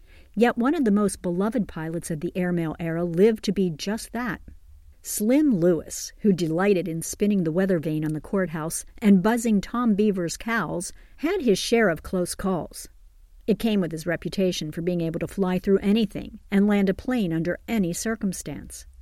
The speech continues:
Bob Hines remembers hearing about the time Slim Lewis flew into Bellefonte on a snowy day. The planes had skis on them in the wintertime,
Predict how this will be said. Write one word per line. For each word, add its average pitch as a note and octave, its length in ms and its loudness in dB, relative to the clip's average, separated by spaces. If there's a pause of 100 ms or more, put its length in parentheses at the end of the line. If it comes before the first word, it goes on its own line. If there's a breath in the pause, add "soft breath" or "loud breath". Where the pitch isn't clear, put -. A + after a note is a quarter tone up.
(1040 loud breath)
Bob G3+ 240 4
Hines F#3 340 -2
remembers F3+ 440 -2
hearing G3 280 0
about D#3+ 200 -4
the F3 80 -4
time F3+ 280 -4
Slim G3+ 340 0
Lewis F#3+ 280 2
flew A#3+ 260 0
into G3 220 0
Bellefonte F#3 580 -4
on F#3 120 -2
a G3 60 0
snowy G3+ 400 2
day. G3+ 440 -2 (680)
The E3+ 60 -4
planes F#3+ 520 0
had E3+ 200 -4
skis A3 400 -2
on D#3+ 160 -6
them D#3+ 100 -4
in E3 80 -4
the E3 60 -4
wintertime, F3 640 -2